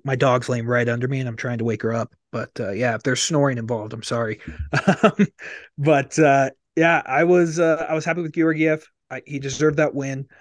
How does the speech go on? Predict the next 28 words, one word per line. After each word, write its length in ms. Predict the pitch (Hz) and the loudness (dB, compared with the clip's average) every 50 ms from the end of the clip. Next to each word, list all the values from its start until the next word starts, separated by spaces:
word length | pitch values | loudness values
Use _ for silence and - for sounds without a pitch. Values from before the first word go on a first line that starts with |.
| - _ _ _ _ _ _ _ _ _ _ _ _ _ - | -20 _ _ _ _ _ _ _ _ _ _ _ _ _ -4
I 140 | - 196 208 | -2 0 0
still, 360 | - - - 233 202 - - | 0 2 4 4 2 2 0
yeah, 440 | 90 - - - _ - - 156 156 | -8 -14 -16 -20 _ -8 -4 0 2
you're 140 | 160 147 147 | 2 2 4
right. 200 | 135 131 147 139 | 4 2 2 2
It 100 | 123 - | 0 -2
probably 320 | - 147 147 156 156 143 143 | 0 0 2 4 2 2 2
had 220 | 139 143 135 131 | 0 -2 -2 -2
been 240 | 131 127 135 135 123 | -4 -4 -4 -4 -6
since 400 | - - 139 131 131 123 - - | -4 -4 -4 -4 -6 -6 -6 -4
that 200 | - 120 113 - | -4 -4 -4 -4
Buffalo 320 | 135 123 - - 139 131 | -6 -6 -4 -4 -4 -2
game 200 | 123 123 120 120 | -2 -4 -4 -4
that 120 | 120 123 117 | -2 -2 -2
he 40 | 123 | -2
had 100 | 120 117 | -2 -2
gotten 220 | 123 120 - - | -2 -4 -4 -6
a 60 | 117 | -8
win. 320 | 107 117 120 117 113 113 113 | -8 -6 -6 -8 -10 -12 -6
So 160 | - - 135 | -2 0 0
it 40 | 131 | 2
was 120 | 147 143 | 2 4
good 200 | - 180 180 180 | 4 4 4 6
for 100 | 180 175 | 4 2
him 80 | 160 156 | 4 4
to 60 | 151 | 4
get 180 | 143 147 139 139 | 4 2 2 2
one. 260 | 156 147 139 139 143 | 0 -2 -2 -4 -6